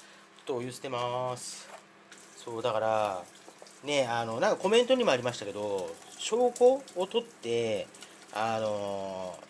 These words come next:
ね、それを県に訴えることはできるんですけど、見てないんで何もできないんですよね。そこがね、歯がゆいんですよ。で、今日もその、「みーちゃん、みーちゃん」って叫んでる時に、あの、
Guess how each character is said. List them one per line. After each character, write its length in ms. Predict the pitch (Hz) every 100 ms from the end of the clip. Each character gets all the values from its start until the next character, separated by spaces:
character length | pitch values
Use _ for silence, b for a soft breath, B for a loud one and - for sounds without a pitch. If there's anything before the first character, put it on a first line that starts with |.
| - - -
ね、 80 | 147
そ 120 | 156
れ 60 | 160
を 120 | 160
県 320 | - 240 156
に 140 | 107 101
訴 300 | 123 - 233
え 60 |
る 60 | 185
こ 100 | 135
と 80 | 117
は 60 |
で 100 | 110
き 140 | - 143
る 80 |
ん 80 | 117
で 60 | 92
す 80 | -
け 80 | 98
ど、 260 | 101 90 - B B B -
見 160 | 170 277
て 140 | 196
な 100 | 131
い 100 | 117
ん 120 | 101
で 360 | 101 98 95 87 95
何 260 | 98 165 240
も 140 | 254
で 120 | 226
き 80 | 233
な 80 | 226
い 60 |
ん 60 | 131
で 60 | 98
す 80 | -
よ 100 | -
ね。 260 | - - - - - B B B B -
そ 180 | - -
こ 180 | 226 247
が 120 | 233
ね、 320 | 220 135 90 - - - - - - - - - - - - - - - -
歯 200 | - 143
が 140 | 160
ゆ 120 | 170
い 80 | 170
ん 60 | 127
で 60 | 101
す 120 | -
よ。 80 | - - - - - - - - - - - B B B B -
で、 140 | 147
今 200 | 143 240
日 60 | 196
も 80 | 147
そ 100 | 131
の、 380 | 117 117 113 - 196
「み 200 | 233 196
ー 20 |
ち 100 | 214
ゃ 140 | 202
ん、 60 | 196
み 200 | 220 220
ー 20 |
ち 120 | 208
ゃ 80 | 202
ん」 60 | 170
っ 20 |
て 60 |
叫 300 | 131 123 190
ん 60 | 196
で 80 | 131
る 60 |
時 160 | 110 101
に、 340 | 95 107 98 92
あ 140 | 104 104
の、 180 | 101